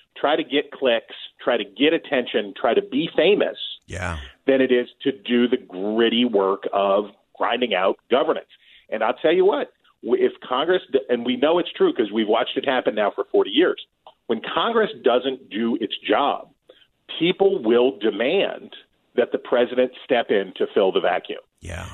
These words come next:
Speaker 1: And Congress has been more than happy to let that happen. And that's the road to authoritarianism. The road to authoritarianism, the, the Constitution and the Bill of Rights are not there to protect us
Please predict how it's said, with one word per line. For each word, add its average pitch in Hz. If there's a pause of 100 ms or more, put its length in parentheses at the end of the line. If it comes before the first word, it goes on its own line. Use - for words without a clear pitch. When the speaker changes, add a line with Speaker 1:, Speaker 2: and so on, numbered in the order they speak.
(100)
Speaker 1:
And 113
Congress 143
has 107
been 104
more 117
than 175
happy 156
to 127
let 120
that 117
happen. 160
And 92
that's 143 (180)
the -
road 104 (100)
to 107
authoritarianism. 101 (480)
The -
road 147
to 202
authoritarianism, 123
the, 107 (220)
the - (100)
Constitution 170
and 110
the 95
Bill 120
of 98
Rights 104 (380)
are 113
not 123
there 156
to 135
protect -
us 101